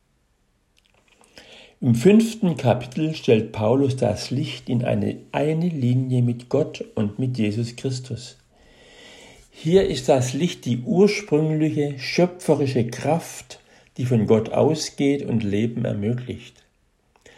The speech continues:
Schon auf der ersten Seite der Tora lesen wir:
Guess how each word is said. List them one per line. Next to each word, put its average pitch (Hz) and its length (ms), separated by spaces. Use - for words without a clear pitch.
Schon 143 180
auf 139 160
der 127 260
ersten 180 440
Seite 170 420
der 120 300
Tora 127 560
lesen 151 560
wir: 151 340